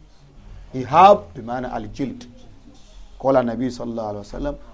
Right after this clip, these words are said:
"Kullu ihabin dubik faqad tahor." Gbogbo awọ ara wọn báyìí, gbogbo tí ń bẹ lára wọn pátápátá yóò kún fún kíni o?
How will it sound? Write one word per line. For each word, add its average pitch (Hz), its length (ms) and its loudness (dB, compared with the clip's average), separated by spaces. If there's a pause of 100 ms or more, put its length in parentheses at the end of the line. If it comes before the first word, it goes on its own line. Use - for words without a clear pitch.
(180)
"Kullu 165 440 -6
ihabin 147 840 4 (160)
dubik 156 460 0 (320)
faqad 120 340 -10 (100)
tahor." 120 240 -14 (1400)
Gbogbo 147 260 0
awọ 147 300 6
ara 139 200 6
wọn 139 140 -2
báyìí, 147 200 4
gbogbo 127 280 -8
tí 139 100 -10
ń 139 40 -8
bẹ 120 100 -6
lára 127 220 -6
wọn - 60 -16
pátápátá 135 340 -8
yóò 139 200 -6
kún 113 120 -14
fún 113 140 -12
kíni 117 200 -10
o? 104 140 -10